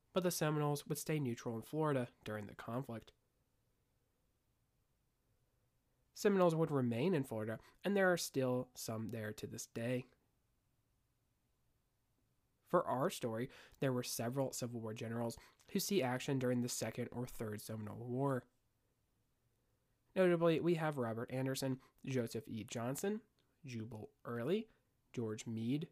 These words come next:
Sherman, John C. Pemberton, George Thomas, and the already mentioned Joseph Harney. I know we ran a little short this week,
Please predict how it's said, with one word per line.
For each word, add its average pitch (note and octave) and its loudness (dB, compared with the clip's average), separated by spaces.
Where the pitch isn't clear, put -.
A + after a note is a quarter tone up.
Sherman, A#2 -6
John G#3+ -4
C. - -10
Pemberton, D#3+ 0
George C#3+ 2
Thomas, A#2 -2
and F#3+ 0
the G3+ -2
already D3+ 0
mentioned A2+ -4
Joseph - -10
Harney. G#2+ -6
I G3 4
know G3 6
we F#3+ 6
ran D3+ 4
a C#3 0
little C#3 2
short A#2+ -4
this A#2+ -6
week, A2+ -4